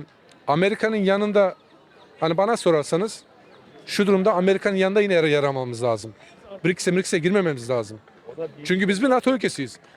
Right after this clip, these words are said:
nato'dan yarın çıkarsak bizi bombalayabilirler. Doğru mu? nato ülkesi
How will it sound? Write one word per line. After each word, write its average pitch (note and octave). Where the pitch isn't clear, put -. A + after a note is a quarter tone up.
nato'dan A3
yarın A3+
çıkarsak A3+
bizi G#3
bombalayabilirler. A3
Doğru A3+
mu? C#3+
nato D#3
ülkesi G#3+